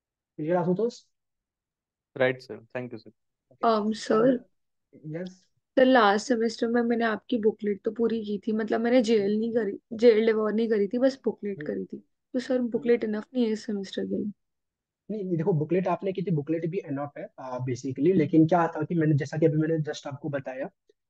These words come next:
Speaker 1: कि basic चीजें, इस बार जो paper आपका था ना, वो थोड़ा सा conceptual था।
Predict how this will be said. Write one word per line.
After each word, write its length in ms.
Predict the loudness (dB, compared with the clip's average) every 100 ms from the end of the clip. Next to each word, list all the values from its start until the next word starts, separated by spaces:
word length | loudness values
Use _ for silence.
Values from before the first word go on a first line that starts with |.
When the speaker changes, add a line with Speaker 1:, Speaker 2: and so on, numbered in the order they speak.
| _ -2
Speaker 1:
कि 320 | 2 0 -2
basic 580 | -10 6 8 8 8 6
चीजें, 200 | 6 4 4
इस 120 | 6
बार 220 | 8 8
जो 100 | 6
paper 340 | 6 4 4 2
आपका 260 | 2 -4
था 160 | -10 -6
ना, 80 | -4
वो 120 | -4
थोड़ा 420 | -6 -2 2 2
सा 140 | 0
conceptual 720 | -6 -2 -2 -2 -6 -4 -4 -4
था। 180 | -10